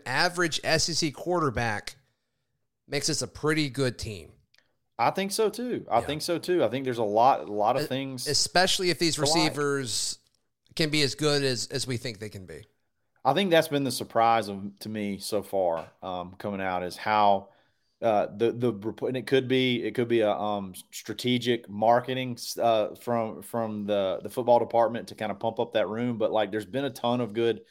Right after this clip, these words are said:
Speaker 2: uh, a ton of good, um, uh, P R, uh, coming out of that was ri-, wide receiver room.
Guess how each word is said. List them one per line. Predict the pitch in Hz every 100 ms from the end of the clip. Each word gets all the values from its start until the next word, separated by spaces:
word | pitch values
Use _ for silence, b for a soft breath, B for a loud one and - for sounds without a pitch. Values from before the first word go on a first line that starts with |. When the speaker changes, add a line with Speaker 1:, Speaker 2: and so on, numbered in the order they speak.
| b b b -
Speaker 2:
uh, | 113 107 98
a | 80
ton | - 120
of | 120 104
good, | 101 110 107
um, | 95 101 98 95 92 _ _ _ _ - -
uh, | 104 92
P | - 117
R, | 113 117 104 85
uh, | 104 98
coming | 110 107
out | 104
of | 98
that | 95
was | 92 - -
ri-, | 101 104
wide | 107 110
receiver | 101 120 123
room. | 107 98